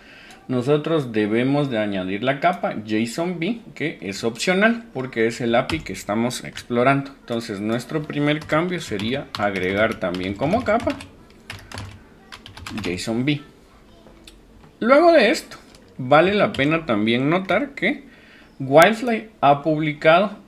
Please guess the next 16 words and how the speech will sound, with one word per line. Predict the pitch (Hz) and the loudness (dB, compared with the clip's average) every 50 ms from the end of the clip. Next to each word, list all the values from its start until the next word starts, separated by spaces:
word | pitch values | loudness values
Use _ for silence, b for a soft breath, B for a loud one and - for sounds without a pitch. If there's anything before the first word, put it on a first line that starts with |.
| - - | -16 -10
diversas | - 127 117 110 110 120 117 113 110 107 117 123 135 151 151 - - 175 170 - - - - - - | -8 -8 -6 -2 0 2 2 2 4 4 4 4 4 2 0 -4 -4 -4 -4 -6 -10 -14 -14 -14 -12
versiones | - 113 113 143 156 165 165 156 - - 202 214 208 208 202 - - - - - - | -8 -2 2 4 4 4 4 0 0 2 2 2 2 0 -4 -6 -12 -16 -14 -6 -4
y | 165 170 | 0 4
la | 175 160 | 6 6
última | 151 143 147 151 147 160 165 160 165 160 160 | 6 6 4 2 2 0 -2 0 2 2 4
versión | 160 165 170 165 - - 151 160 202 202 - - - | 4 2 0 0 -2 -2 0 0 0 -2 -6 -14 -12
es | - 95 127 143 151 - - - | -6 -4 -2 -2 -2 -4 -8 -4
la | 123 117 110 107 | 0 2 2 2
versión | 101 101 98 - - 127 127 139 147 139 | 0 -2 -4 -6 -6 -4 -2 -2 -2 0
veintidós | 139 131 117 113 113 - 98 95 98 104 120 - | 0 0 0 -2 -4 -4 -4 -2 -2 -2 -4 -4
punto | - - 120 120 120 120 - 127 123 | -8 -8 -6 -6 -4 -4 -6 -8 -6
cero | - - 147 151 165 160 156 - - - - | -4 -4 -2 -2 -2 -4 -6 -10 -20 -16 -10
punto | 110 107 98 101 98 - 107 | -8 -6 -6 -6 -6 -6 -8
final, | 104 - 151 151 156 175 180 180 180 - B B B B B B B B B B B B B | -4 -2 0 0 2 2 2 0 -2 -8 B B B B B B B B B B B B B
la | B 143 156 151 143 | B 0 0 2 4
cual | 147 151 156 175 | 6 6 6 6